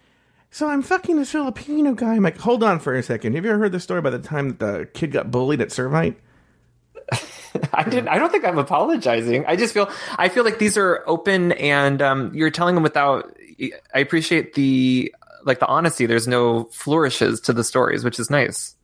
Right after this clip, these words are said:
Speaker 1: No, no, they're completely honest. Yeah. Well, 'cause I'm not trying to
Speaker 2: Yeah.
Speaker 1: be funny.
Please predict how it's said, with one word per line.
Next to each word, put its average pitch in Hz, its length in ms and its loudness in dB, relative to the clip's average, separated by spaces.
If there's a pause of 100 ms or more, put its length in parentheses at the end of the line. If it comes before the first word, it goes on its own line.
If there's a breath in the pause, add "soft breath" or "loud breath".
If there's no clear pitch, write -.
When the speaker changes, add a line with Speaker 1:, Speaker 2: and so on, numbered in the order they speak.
(120)
Speaker 1:
No, 302 280 2
no, 320 140 0
they're 285 100 -4
completely 247 300 -4
honest. 175 300 -4
Yeah. 180 240 -2 (200)
Well, 185 80 -4
'cause 233 80 -2
I'm 240 80 2
not 240 80 2
trying 233 120 4
to 147 40 4
Speaker 2:
Yeah. - 60 2
Speaker 1:
be - 60 -10
funny. 180 340 -2